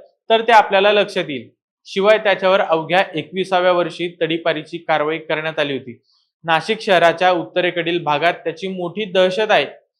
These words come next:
त्याच्या विरुद्ध अंबड, सरकारवाडा, पंचवटी, इंदिरानगर, उपनगर या सर्व ठिकाणी अनेक गंभीर गुन्हे दाखल आहेत,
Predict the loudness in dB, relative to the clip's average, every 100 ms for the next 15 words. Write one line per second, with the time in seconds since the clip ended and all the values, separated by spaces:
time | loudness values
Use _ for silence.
0 | _ -4 0 2 0 0 0 4 2 2
1 | -2 2 4 4 0 -8 _ -10 -8 2
2 | 4 6 6 6 4 -2 _ _ -6 0
3 | 0 0 -2 -6 -10 -14 -6 0 0 2
4 | 0 0 -4 -10 -6 -2 0 0 -2 -4
5 | _ _ _ _ 2 2 4 4 6 6
6 | 4 -2 -2 -2 -10 -10 -6 -6 -4 -4
7 | -4 -4 -4 -6 -2 2 2 2 -2